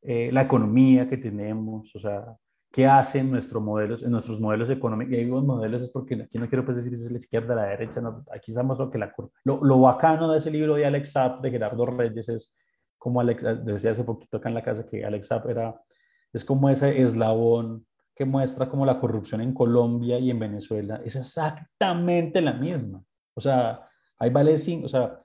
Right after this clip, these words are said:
pero entonces algo tienen nuestros modelos económicos que, que invitan a eso, ¿no? Nuestros modelos, entonces lo mismo, los de educación, nuestros modelos de, de, de, o sea, hay que irnos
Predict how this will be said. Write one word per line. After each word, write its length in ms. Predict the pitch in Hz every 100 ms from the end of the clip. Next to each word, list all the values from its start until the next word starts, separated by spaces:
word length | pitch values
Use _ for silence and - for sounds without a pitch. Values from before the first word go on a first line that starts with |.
| _
pero 120 | 131
entonces 220 | 131 127
algo 400 | 156 170 170 180 -
tienen 400 | 185 180 180 175
nuestros 300 | 151 139 127
modelos 340 | 120 117 139
económicos 720 | 147 120 113 113 120 135 139
que, 200 | 120 110 _ _ _ _ _ _ _
que 260 | 120 120
invitan 580 | 120 117 127 156 156 151
a 180 | 131 127
eso, 260 | 123 - 92
¿no? 260 | 101 135
Nuestros 360 | 127 107 110 104
modelos, 580 | 107 110 110 120 127 -
entonces 240 | 101 113
lo 100 | 113
mismo, 220 | 117 110
los 180 | 104 101
de 80 | 110
educación, 1000 | 110 107 101 95 117 117 113 117 113 113 - _ _ _
nuestros 380 | 123 107 113 107
modelos 500 | 110 107 104 107 113
de, 300 | 117 107 110
de, 380 | 117 110 95 95 131
de, 240 | 117 -
o 40 | -
sea, 340 | 131 - - _ _ _
hay 120 | 120
que 120 | 151
irnos 560 | 156 160 160 - -